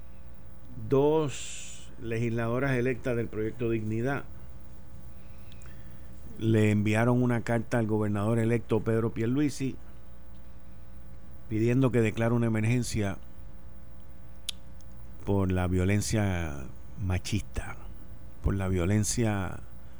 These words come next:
eh, que hay en contra de la mujer. Y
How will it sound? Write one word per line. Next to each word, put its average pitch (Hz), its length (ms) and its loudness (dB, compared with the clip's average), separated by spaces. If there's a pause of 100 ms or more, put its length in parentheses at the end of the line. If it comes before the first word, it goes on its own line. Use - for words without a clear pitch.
(1120)
eh, 92 440 0
que 98 160 4
hay 104 180 8
en 98 80 4
contra 92 380 2
de 90 60 2
la 85 80 2
mujer. 76 280 -4 (2500)
Y 101 580 4